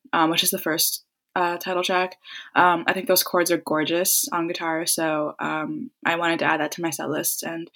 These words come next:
um, that's it, that's about it from, for, wait, no, that's a lie, 'cause I aud-, <laughs> I auditioned, um, uh,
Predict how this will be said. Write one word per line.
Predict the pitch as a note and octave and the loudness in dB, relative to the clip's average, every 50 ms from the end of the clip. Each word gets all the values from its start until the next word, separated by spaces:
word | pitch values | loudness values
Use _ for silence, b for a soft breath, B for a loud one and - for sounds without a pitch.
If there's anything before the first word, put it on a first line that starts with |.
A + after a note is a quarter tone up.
| B B B B B B B B B B - | B B B B B B B B B B -6
um, | F3 F#3 F3+ F3+ F3 F3 F#3 - _ - | -4 -2 -2 -2 -4 -8 -12 -16 _ -2
that's | G3+ A3 A3 - | -2 0 4 4
it, | C#4+ A#3 | 6 8
that's | C#4+ D4 C#4+ E4 | 8 8 8 6
about | D#4 E4 E4 D#4+ D#4 C#4+ - - - _ - | 8 8 10 10 8 6 4 2 -6 _ 6
it | G#3 G3 - - | 8 8 8 6
from, | - - G3 F#3 E3+ E3+ E3 - - - - | 0 -2 0 0 0 -2 -6 -10 -12 -14 -8
for, | - F3+ F3 E3 - | -6 -6 -6 -6 -2
wait, | - A3+ A3 - - | 4 4 4 4 4
no, | - E3+ D#3+ | 0 -6 -8
that's | D#3 D#3+ - - | -8 -10 -12 -12
a | - | -12
lie, | - - - - - | -12 -14 -14 -14 -12
'cause | - G#3+ - | -10 -2 2
I | G3 E3+ F#3 | 2 4 4
aud-, | F#3 F#3 | 2 2
<laughs> | G#3+ A#3+ B3+ A#3 - - - - - - - | 2 2 2 2 2 -2 -2 0 0 2 4
I | A3+ A#3 A#3+ | 4 6 6
auditioned, | A#3+ B3 C#4+ D4 - D#4 D4 D4 D4 D4 C4+ C#4 - - | 6 6 4 4 6 8 10 10 12 10 8 6 4 6
um, | G3+ G3+ G3 F#3+ F#3 F3 F3 E3+ E3+ F#3+ _ _ _ _ _ _ _ _ _ _ _ _ _ _ - - _ _ | 8 8 8 8 6 4 -2 -8 -12 -16 _ _ _ _ _ _ _ _ _ _ _ _ _ _ -14 -14 _ _
uh, | G3 G3+ G3 F#3 F3+ G3 - | 2 2 4 4 2 0 -2